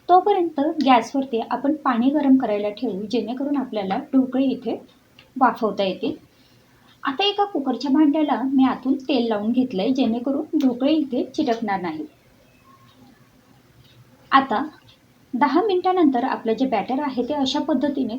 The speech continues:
थोडंसं फुलून आलेलं आहे, तुम्ही बघू शकताय, आणि थोडंसं घट्टसुद्धा झालंय. आता याच्यात पुन्हा पाणी टाकायचं आहे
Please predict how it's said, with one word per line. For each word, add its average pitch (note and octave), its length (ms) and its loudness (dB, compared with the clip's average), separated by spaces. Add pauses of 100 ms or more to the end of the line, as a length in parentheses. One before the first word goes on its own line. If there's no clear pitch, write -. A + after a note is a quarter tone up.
(120)
थोडंसं B3+ 300 -4
फुलून C4 400 2
आलेलं G3 340 0
आहे, F#3+ 220 -6 (360)
तुम्ही C4 220 6
बघू A#3 180 2
शकताय, G#3+ 520 -4
आणि C#4+ 200 0
थोडंसं F4+ 520 -2
घट्टसुद्धा D4+ 640 0
झालंय. B3 300 -2 (800)
आता F#4+ 180 -2
याच्यात C#4 280 2 (120)
पुन्हा C#4 200 8
पाणी A#3 300 2
टाकायचं F#3+ 460 -6
आहे - 80 -12